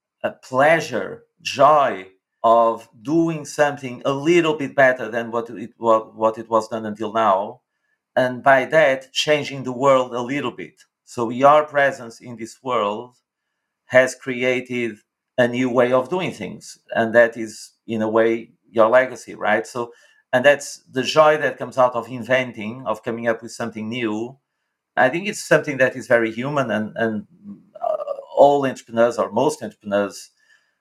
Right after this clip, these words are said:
have that. And if you have the inventor's bug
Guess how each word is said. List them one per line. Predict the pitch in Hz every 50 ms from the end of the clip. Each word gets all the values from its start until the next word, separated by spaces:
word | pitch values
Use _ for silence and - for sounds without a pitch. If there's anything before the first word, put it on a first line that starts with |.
| _ _ _
have | - - 123 113 104 107
that. | 110 95 92 95 90
And | 113 110 110 107 107 107 104 - _ _ _ _ _ _ _
if | - 147 147
you | 160 160
have | 151 180 170 -
the | 165 170 156 156
inventor's | 143 139 165 170 165 160 165 160 151 139 -
bug | - 151 143 131 123 127 131 131